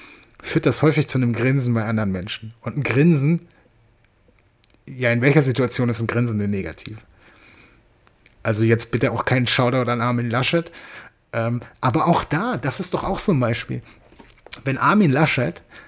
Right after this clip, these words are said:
äh, früherer Kanzlerkandidat, für, für die, die es nicht wissen, bei einer Veranstaltung, ich weiß gar nicht, ob man's Veranstaltung nennen kann, aber ja, nichts hat eine eingebaute Bedeutung, ich nenn's jetzt Veranstaltung, für Flutopfer in Ahrweiler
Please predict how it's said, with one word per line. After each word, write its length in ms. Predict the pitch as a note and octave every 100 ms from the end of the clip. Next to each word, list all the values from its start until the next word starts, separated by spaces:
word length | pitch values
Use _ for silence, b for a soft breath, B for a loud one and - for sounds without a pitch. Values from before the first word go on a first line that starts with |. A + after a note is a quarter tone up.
| B B _
äh, 400 | B2 B2 A#2 A#2
früherer 440 | A#2 - C3 A#2+ A#2+
Kanzlerkandidat, 800 | C3 D3 C#3 D3 C#3+ C3 C#3 C#3+
für, 280 | B2+ B2
für 140 | A#2 A#2+
die, 140 | A#2+
die 100 | A#2+
es 120 | A#2
nicht 160 | C3+ B2+
wissen, 340 | C3 - D3 D3 B B B B B _ _ _
bei 300 | A#2+ A2 A#2+
einer 360 | B2+ B2 B2 - -
Veranstaltung, 1080 | - - B2 C#3+ F#3+ - C3+ B2+ A#2 D#3+ F3
ich 140 | -
weiß 160 | G#2 -
gar 140 | G#2
nicht, 140 | G2+ A2+
ob 140 | -
man's 180 | G2+ G2+
Veranstaltung 460 | - A#2 C#3+ B2 A#2+
nennen 240 | B2 B2
kann, 220 | - A2+
aber 320 | A2 G#2+ G#2 - -
ja, 120 | G2
nichts 240 | G2+ A#2 -
hat 80 | B2+
eine 100 | A#2+
eingebaute 420 | A2+ A2 G#2+ A2+
Bedeutung, 420 | G#2 G#2+ A#2+ C3
ich 140 | A2
nenn's 220 | A2+ G#2+ -
jetzt 140 | -
Veranstaltung, 640 | - A#2+ - A#2+ C3 C#3 - B B B B B B
für 280 | - - A#2
Flutopfer 640 | - C#3 F3+ F3 - C#3
in 80 | B2+
Ahrweiler 560 | A2+ D#3+ A#2+ A#2 D3+